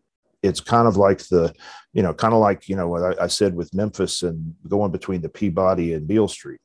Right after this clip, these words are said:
okay? I'm taking an Uber or a cab every single time, even though it's five or six blocks, uh, because,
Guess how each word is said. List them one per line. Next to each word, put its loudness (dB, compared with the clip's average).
okay? 0
I'm 4
taking 2
an 0
Uber 2
or -2
a -8
cab 0
every -2
single -4
time, 0
even -2
though -6
it's -10
five -2
or -6
six -10
blocks, -2
uh, -2
because, 2